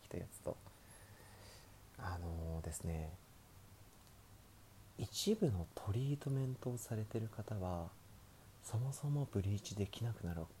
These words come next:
可能性があります。これは、あのー、最近話題の散熱トリートメントってやつ。これと、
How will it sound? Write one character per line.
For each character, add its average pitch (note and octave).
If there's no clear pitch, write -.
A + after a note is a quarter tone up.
可 -
能 E2
性 -
が -
あ E2
り E2
ま E2
す。 -
こ A#2
れ A#2+
は、 A#2+
あ F2+
の E2
ー、 -
最 F#2+
近 G2
話 F#2
題 F#2
の F2+
散 C3
熱 E3
ト D#3
リ C#3+
ー -
ト -
メ D#2
ン D#2
ト -
っ -
て -
や E2+
つ。 -
こ -
れ G#2+
と、 G#2